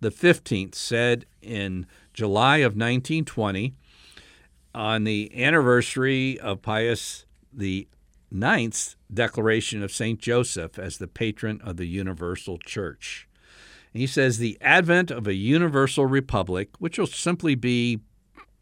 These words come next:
Babylon reemerging, the Tower of Babel reemerging,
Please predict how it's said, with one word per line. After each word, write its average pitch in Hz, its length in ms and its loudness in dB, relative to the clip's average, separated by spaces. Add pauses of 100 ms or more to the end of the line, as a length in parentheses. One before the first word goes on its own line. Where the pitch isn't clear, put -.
(400)
Babylon 123 800 4 (340)
reemerging, 117 880 4
the 87 100 -4
Tower 120 400 6
of 131 140 2
Babel 123 580 2
reemerging, 113 920 2